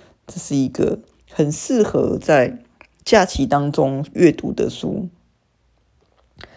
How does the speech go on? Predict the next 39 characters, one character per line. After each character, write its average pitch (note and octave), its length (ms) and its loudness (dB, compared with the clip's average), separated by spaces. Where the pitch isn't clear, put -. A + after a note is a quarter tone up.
那 F3 100 -4
东 G#3 200 2
野 E3+ 60 2
圭 E3+ 180 2
吾 C#3+ 160 2
他 D#3 120 -2
很 - 280 -4
厉 F#3+ 180 -2
害 G3+ 140 2
的 C3+ 140 0
部 D#3 200 -4
分， - 260 -6
我 - 60 -10
觉 - 140 -8
得 D#3 100 -6
他 D#3 60 -6
就 D3+ 120 -8
是 D3 120 -10
可 - 120 -6
以 - 40 -4
把 - 300 -10
一 D#3+ 60 -8
些 D3+ 180 -8
东 C#3+ 200 -6
西 C3+ 380 -6
写 - 180 -10
得 C4+ 160 0
很 - 280 -4
日 F#3 160 -6
常， - 300 -8
那 D3 420 -4
让 E3+ 200 2
你 C#3 300 -8
不 D3 160 -4
会 G3 240 6
有 F#3+ 240 -2
一 - 80 -4
个， - 460 0
呃， - 420 -6